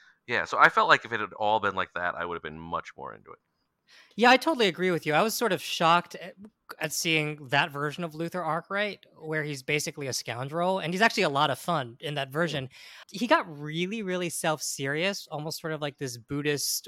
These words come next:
Speaker 2: or Christ-like figure who doesn't really have a personality. And I'm not, I'm not quite sure why that ha-, why that happened, because I agree with you, Adam. I mean, if, if Brian Talbot had imbued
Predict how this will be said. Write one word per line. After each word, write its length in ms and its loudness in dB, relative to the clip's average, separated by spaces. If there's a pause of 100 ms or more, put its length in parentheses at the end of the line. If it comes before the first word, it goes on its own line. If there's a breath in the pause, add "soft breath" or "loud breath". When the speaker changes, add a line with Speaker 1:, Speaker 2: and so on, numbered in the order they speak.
Speaker 2:
or 320 -8
Christ-like 520 0
figure 640 0 (600 loud breath)
who 240 -8 (260)
doesn't 300 2
really 220 0
have 560 2 (420)
a 80 -6
personality. 920 -2 (440 soft breath)
And 100 4
I'm 80 4
not, 180 6
I'm 120 2
not 140 0
quite 180 0
sure 160 -2
why 260 4
that 160 4
ha-, 220 -6
why 180 2
that 120 -2
happened, 360 0
because 300 -4
I 80 0
agree 300 0
with 120 -4
you, 60 -6
Adam. 280 -10
I 40 -10
mean, 140 -8
if, 220 -8
if 360 -10 (420 soft breath)
Brian 220 4
Talbot 340 2
had 120 -4
imbued 600 -2